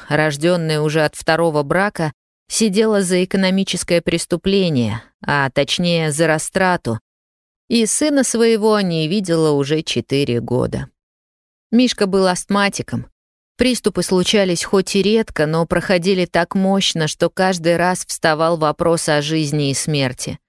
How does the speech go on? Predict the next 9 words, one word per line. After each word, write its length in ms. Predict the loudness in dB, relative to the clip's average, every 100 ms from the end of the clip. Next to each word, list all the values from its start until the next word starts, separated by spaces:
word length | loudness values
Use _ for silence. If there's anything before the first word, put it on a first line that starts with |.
| _ _ _ _ _ _ _ _ _
Елизавета 640 | 0 2 4 2 2 2 -2
хорошо 500 | 0 0 0 2 2
изучила 560 | 0 -2 0 0 2
Мишкину 560 | 0 -2 -2 -2 -2 -2
астму. 500 | -2 -4 -4 -6 -6 -8 _ _ _ _ _
Коварную 800 | 0 0 0 -2 -2 -4 -4 -4
и 280 | -2 -2 -2
непредсказуемую, 1300 | -2 -2 -4 -2 0 0 0 2 2 0 -2 -2 -6 _ _ _ -4
но 420 | 2 4 4 0